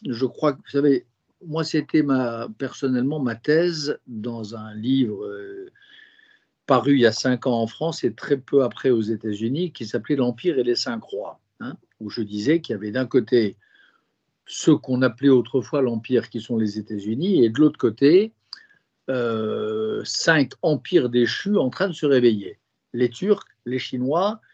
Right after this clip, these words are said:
euh, les, l'aile radicale de, de, l'aile terroriste de l'islam, euh, les, les Iraniens, euh, et, et les Russes. Euh, voilà. Et, et pour moi, c'est,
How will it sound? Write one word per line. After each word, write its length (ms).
euh, 640
les, 320
l'aile 300
radicale 680
de, 360
de, 400
l'aile 340
terroriste 640
de 200
l'islam, 640
euh, 160
les, 240
les 320
Iraniens, 600
euh, 480
et, 720
et 20
les 100
Russes. 540
Euh, 400
voilà. 220
Et, 560
et 100
pour 220
moi, 360
c'est, 600